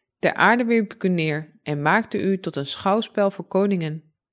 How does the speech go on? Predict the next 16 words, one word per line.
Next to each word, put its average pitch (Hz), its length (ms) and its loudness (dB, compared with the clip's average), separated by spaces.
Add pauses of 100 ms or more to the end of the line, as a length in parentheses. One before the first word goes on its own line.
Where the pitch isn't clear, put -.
(1120)
Ik 180 180 0
maakte 190 340 2
u 175 60 2
tot 156 240 -8
as - 320 -2
op - 180 -10
de 147 60 -8
grond 226 440 -6
voor 160 200 -4
de - 140 -6
ogen 233 340 0
van - 200 -10
allen 233 300 -2
die 202 140 0
u 180 40 -2
zagen. 180 640 -2